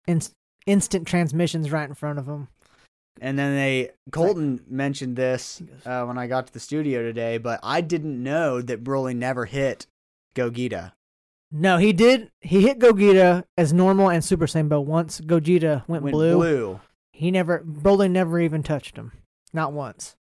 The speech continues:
Speaker 2: I
Speaker 1: Not
Speaker 2: didn't
Speaker 1: with the
Speaker 2: notice
Speaker 1: blast,
Speaker 2: that.
Speaker 1: not with the punch. Gogeta Blue just wiped the floor with him. It was all Gogeta Blue.
Speaker 2: Dang.
Speaker 1: And that's what made people love that movie. It just, you can't match that level of power.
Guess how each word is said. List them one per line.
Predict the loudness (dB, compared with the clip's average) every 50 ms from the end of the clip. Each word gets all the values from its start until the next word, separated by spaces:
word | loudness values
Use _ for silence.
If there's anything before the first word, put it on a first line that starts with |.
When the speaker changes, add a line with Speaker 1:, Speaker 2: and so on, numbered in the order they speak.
| _ _ _ _ _ _ _ -10
Speaker 2:
I | -6 -2
Speaker 1:
Not | 0
Speaker 2:
didn't | 2 2
Speaker 1:
with | 2 0
the | 0
Speaker 2:
notice | 0 2
Speaker 1:
blast, | 2 2 2 2 0 0 0
Speaker 2:
that. | 0
Speaker 1:
not | 0 0 0
with | -2 -4
the | -6
punch. | -4 -2 0 0 0 -2 -6 -10 -12 -18 -18 -18 _ _ _ _ _ _ _ _ _ _ _ _ _ -4
Gogeta | -4 -2 -2 0 0 0 0 0
Blue | 2 2 2 2 0
just | -2 -6 -6
wiped | -4 -6 -6 -6 -8
the | -12
floor | -14 -12 -12 -12 -12
with | -12 -14 -14 -14
him. | -10 -8
It | -8 -6
was | -6 -2
all | -2 -2 -2 -2
Gogeta | -2 -4 -4 -4 -4 -6 -6 -6 -8
Blue. | -10 -10 -10 -10 -12 -14 -16 _ _ _ _ _ _ _ _ -18
Speaker 2:
Dang. | -16 -14 -12 -8
Speaker 1:
And | -6 -2
that's | -2 -2 0
what | 0 0 0
made | 0 -2 -2
people | -2 -2 -2 -2 -2 -2
love | 0 0 0 -2
that | -4 -8 -8
movie. | -8 -8 -8 -8 -8 -8
It | -8
just, | -8 -10 -10 -10 -20 _ _ _ _ _ _ _ _ _ _ _ _
you | -6 -4
can't | 0 2 0 0 2
match | 0 -2 -2 -2 -4 -6
that | -8 -6 -6 -6
level | -6 -6 -6 -8
of | -8 -6
power. | -4 -2 -2 -2 -4 -6 -10 -14